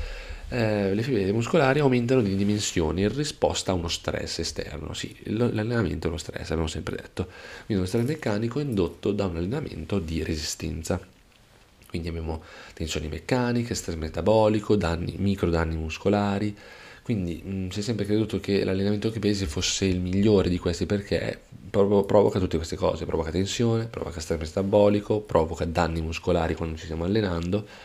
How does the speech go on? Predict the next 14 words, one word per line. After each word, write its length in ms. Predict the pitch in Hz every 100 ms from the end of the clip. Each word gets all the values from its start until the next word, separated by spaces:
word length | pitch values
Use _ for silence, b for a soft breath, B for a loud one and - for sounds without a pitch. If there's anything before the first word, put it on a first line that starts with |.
| B B B B -
però 160 | -
in 60 | 104
realtà 240 | 95 123
anche 200 | 101 92
l'attività 360 | 95 113 113 101
cardiovascolare 880 | 101 92 101 104 - 123 101 104 107
potrebbe 840 | - - - 90 92 87 101 - - _ _
strategicamente 1120 | - - 120 117 95 104 127 107 87 87 85
essere 300 | 87 - 90
combinata 580 | 87 85 87 80 80 90
con 140 | 87 85
quella 240 | 82 80
della 160 | 78 82
resistenza. 720 | 80 78 - - - -